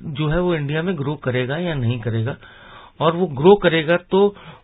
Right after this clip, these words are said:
उसको ग्रो करने के जो फैक्टर्स हैं वो क्या हैं और उसकी ग्रोथ में जो इश्यूज आ सकते हैं वो क्या हैं। So most important thing is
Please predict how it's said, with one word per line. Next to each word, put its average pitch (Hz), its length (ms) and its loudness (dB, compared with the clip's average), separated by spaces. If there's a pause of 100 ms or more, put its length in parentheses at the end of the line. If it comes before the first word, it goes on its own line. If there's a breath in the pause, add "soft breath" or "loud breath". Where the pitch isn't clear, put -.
उसको - 400 -4
ग्रो 139 460 4
करने 175 380 2
के 208 180 0
जो 202 160 2
फैक्टर्स 170 480 -2
हैं 196 100 0
वो 151 280 0
क्या 180 260 2
हैं 214 100 -2
और 175 220 0
उसकी 175 240 -6
ग्रोथ 180 460 2
में 214 100 0 (560 loud breath)
जो 185 120 2
इश्यूज 208 340 0
आ 160 100 4
सकते 143 300 -6
हैं 214 80 4
वो 185 160 4
क्या 120 180 -4
हैं। 87 140 -8 (1040 soft breath)
So 202 100 6 (720)
most 226 140 4
important 208 460 2
thing 170 420 -2
is 165 120 0